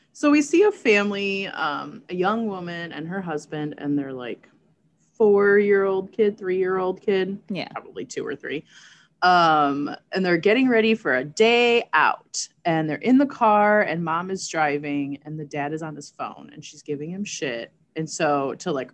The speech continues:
Speaker 1: really
Speaker 2: He's
Speaker 1: annoy him, she's like,
Speaker 2: working.
Speaker 1: "I'm gonna sing a song," and then sings what is not a song. She goes like, "Humpty Dumpty sat on a wall, Humpty Dumpty had a great fall."
Speaker 2: It
Speaker 1: Like, this isn't a song. <laughs>
Speaker 2: You can rhythmically say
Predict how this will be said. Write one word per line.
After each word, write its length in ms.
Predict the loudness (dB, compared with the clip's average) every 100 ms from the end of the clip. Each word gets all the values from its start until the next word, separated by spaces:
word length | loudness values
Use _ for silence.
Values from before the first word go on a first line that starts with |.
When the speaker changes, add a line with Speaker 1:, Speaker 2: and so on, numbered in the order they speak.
| -14
Speaker 1:
really 480 | -8 -6 -2 0
Speaker 2:
He's 100 | 2
Speaker 1:
annoy 240 | 2 0 -2
him, 180 | -4 -4
she's 220 | -4 -2
like, 120 | -2
Speaker 2:
working. 140 | -2
Speaker 1:
"I'm 240 | 0 0 0
gonna 180 | -2 -2
sing 260 | -4 -4
a 60 | -4
song," 560 | 0 2 2 0 -4 -14 _ _ _ -6
and 120 | 0
then 160 | 0 0
sings 480 | 0 0 2 2 2
what 240 | 2 4
is 160 | 4 2
not 340 | 0 4 4 2
a 80 |
song. 520 | -2 0 0 0 -2 -6
She 160 | -4
goes 160 | -4 -6
like, 100 | -10 -8 2
"Humpty 380 | 6 6 2
Dumpty 460 | -2 0 2 2 0
sat 260 | -2 -2 0
on 160 | 2
a 100 | 0
wall, 560 | 2 4 6 4 4 6
Humpty 480 | 6 8 8 6 4
Dumpty 520 | 2 0 -2 2 2 2
had 160 | -4
a 80 | -4
great 260 | -4 -6 -2
fall." 220 | 0 0
Speaker 2:
It 60 | -2
Speaker 1:
Like, 160 | 2
this 160 | 4 8
isn't 380 | 8 8 4 4
a 40 | 6
song. 520 | 6 8 6 4 0
<laughs> 320 | 2 2 -2
Speaker 2:
You 160 | 4 6
can 340 | 6 6 6
rhythmically 680 | 6 6 6 4 2 2 2
say 500 | 2 0 2 4 4